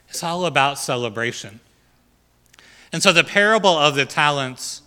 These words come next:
is going to develop on this theme as it follows right after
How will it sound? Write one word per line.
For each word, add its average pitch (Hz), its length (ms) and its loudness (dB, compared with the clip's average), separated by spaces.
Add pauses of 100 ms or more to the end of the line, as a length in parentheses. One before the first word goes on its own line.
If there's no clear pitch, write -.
(320)
is 139 100 -4
going 156 240 0
to 151 100 -2
develop 135 540 0
on 120 200 -4
this 117 180 -8
theme 117 400 -6 (640)
as 123 120 -6
it 139 100 -2
follows 139 360 4
right 127 240 4
after 120 580 2